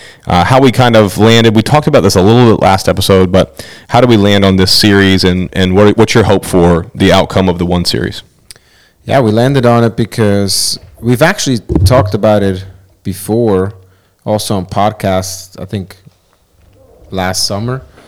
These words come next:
Speaker 2: It's Jesus' prayer, it's the high priestly prayer in, in John seventeen, where he prays that they might be one.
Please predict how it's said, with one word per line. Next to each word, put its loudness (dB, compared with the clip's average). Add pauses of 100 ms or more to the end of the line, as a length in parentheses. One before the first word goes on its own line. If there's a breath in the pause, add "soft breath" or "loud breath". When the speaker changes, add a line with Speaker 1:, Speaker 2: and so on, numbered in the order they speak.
(360 soft breath)
Speaker 2:
It's -6
Jesus' 0
prayer, 2
it's -2
the -2
high 0
priestly -4
prayer 0
in, -4
in 0
John -4
seventeen, -4 (480 soft breath)
where -4
he -6
prays -2 (240)
that -8
they -2
might -4
be -2
one. -6